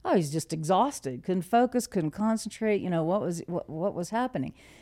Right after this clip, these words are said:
And he realized that he wasn't so much in love with the mission of his company as he was in love with just, you know, kind of the idea of a startup.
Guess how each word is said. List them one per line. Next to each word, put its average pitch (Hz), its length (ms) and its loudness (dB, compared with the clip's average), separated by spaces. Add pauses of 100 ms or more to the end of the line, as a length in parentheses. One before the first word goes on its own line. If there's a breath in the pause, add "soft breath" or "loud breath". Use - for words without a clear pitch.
(120 soft breath)
And 208 140 4
he 226 60 6
realized 269 520 4
that 190 100 4
he 190 80 2
wasn't 285 400 0
so 285 160 0
much 254 300 2
in 180 220 0
love 185 420 4
with 175 320 -2
the 170 80 -2
mission 180 360 0
of 156 160 0
his 151 160 -4
company 170 560 0
as 151 180 0
he 165 60 -2
was 160 220 -2
in 160 160 0
love 202 260 2
with 175 240 -2
just, 170 300 0 (240 soft breath)
you 180 80 -2
know, 165 160 0
kind 180 280 -2
of 156 140 -2 (240 soft breath)
the 175 100 2
idea 175 260 4
of 160 60 0
a 156 40 -2
startup. - 680 -2